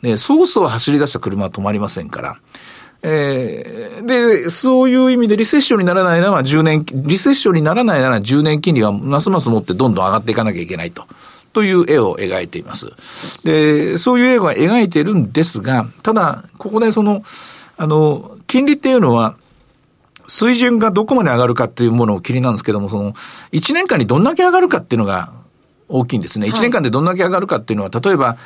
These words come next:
Speaker 1: 車で例えればですね、一分間の間に何回ブレーキを踏むかみたいな、そういう話で何回も何回もブレーキを踏んじゃうと、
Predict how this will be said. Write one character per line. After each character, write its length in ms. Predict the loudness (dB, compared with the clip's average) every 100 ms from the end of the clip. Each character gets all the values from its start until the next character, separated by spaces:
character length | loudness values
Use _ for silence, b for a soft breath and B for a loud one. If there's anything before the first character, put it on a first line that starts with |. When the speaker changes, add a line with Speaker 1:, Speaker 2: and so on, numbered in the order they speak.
| B B B
Speaker 1:
車 280 | -2 0 2
で 120 | 0
例 260 | -2 0 0
え 40 |
れ 80 | 2
ば 80 | 0
で 80 | -4
す 140 | -4
ね、 280 | -2 -2 -2
一 120 | -4
分 240 | -4 -2 -2
間 160 | 0
の 80 | 0
間 160 | 0 0
に 100 | -2
何 200 | 0 0
回 140 | 0
ブ 120 | 0
レ 80 | 0
ー 40 | 0
キ 80 |
を 40 | -4
踏 60 |
む 80 | -6
か 120 | -6
み 100 | -6
た 140 | -6 -6
い 60 |
な、 140 | -6 -6
そ 160 | 0
う 20 | 2
い 20 |
う 40 |
話 200 | 2 0
で 60 | -2
何 200 | -2 0
回 120 | 0
も 100 | 2
何 120 | 2
回 100 | 0
も 80 | 0
ブ 80 | 2
レ 60 |
ー 60 | 0
キ 120 | 0
を 220 | -2 -4 -10
踏 240 | -2 0
ん 100 | 2
じ 80 | 2
ゃ 60 | 0
う 80 | 0
と、 300 | 0 0